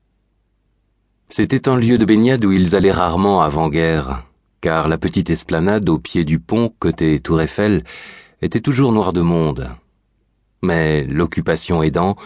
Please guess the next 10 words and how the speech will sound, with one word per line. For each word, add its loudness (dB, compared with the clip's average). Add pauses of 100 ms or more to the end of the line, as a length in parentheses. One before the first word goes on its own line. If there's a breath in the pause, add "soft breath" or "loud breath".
(320 loud breath)
tout 0
permettait 2
d'espérer, 0
si -6
toutefois -2
la 0
baignade 0
n'était 0
pas -4
interdite, -2